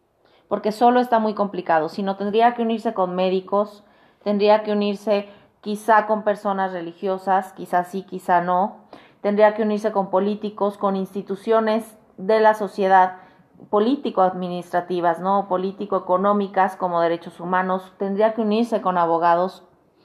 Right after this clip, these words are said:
y si no unirse, pues por lo menos ponerse a investigar un poquito de todo eso. Entonces es ahí donde empezamos a hacer un trabajo integral, colaborativo, inter- y multidisciplinario, ¿sale? Espero que ya haya quedado más claro para todos. A ver, ¿quién más tiene alguna otra opinión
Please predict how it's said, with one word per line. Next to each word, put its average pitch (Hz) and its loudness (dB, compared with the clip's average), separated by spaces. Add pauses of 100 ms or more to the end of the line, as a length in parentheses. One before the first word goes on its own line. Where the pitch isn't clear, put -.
y 233 0
si 240 0
no 269 4
unirse, 294 0
pues 262 -4
por 208 0
lo 202 4
menos 247 0
ponerse 247 -2
a 269 -2
investigar 233 0
un 247 0
poquito 226 -4
de 208 0
todo 185 0
eso. 170 -6
Entonces 208 -8
es 240 -6
ahí 254 0
donde 247 -2
empezamos 220 -2
a - 2
hacer 233 -2
un 226 -4
trabajo 220 0 (360)
integral, 208 2
colaborativo, 180 0
inter- 233 2
y 196 0
multidisciplinario, 175 -4
¿sale? 233 -2 (540)
Espero 247 0
que 247 2
ya 214 6
haya 214 4
quedado 196 4
más 190 -2
claro 180 2
para 156 0
todos. 147 -10 (300)
A - -2
ver, 233 2
¿quién 262 0
más 262 0
tiene 254 2
alguna 233 2
otra 220 0
opinión 190 -6